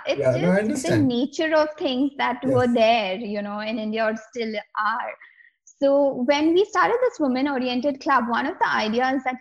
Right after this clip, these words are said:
Speaker 1: came out was, uh, so solar modules is very, very similar to stitching our, uh, a garment.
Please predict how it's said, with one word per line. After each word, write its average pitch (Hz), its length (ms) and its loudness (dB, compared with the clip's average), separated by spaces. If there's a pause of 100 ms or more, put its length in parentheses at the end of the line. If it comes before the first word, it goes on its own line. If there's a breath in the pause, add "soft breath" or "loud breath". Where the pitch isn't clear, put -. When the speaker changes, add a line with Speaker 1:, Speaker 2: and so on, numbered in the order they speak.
Speaker 1:
came 240 260 -8 (120)
out 240 320 0 (440)
was, 240 500 0 (120)
uh, 226 320 2
so 262 180 -2
solar 302 440 -2 (120)
modules 247 600 -2
is 247 440 -2
very, 247 500 0
very 254 640 -4 (300)
similar 285 680 2
to 294 100 -2
stitching 262 420 -4
our, 240 380 2 (120)
uh, 226 260 0
a 220 140 4
garment. 202 500 -2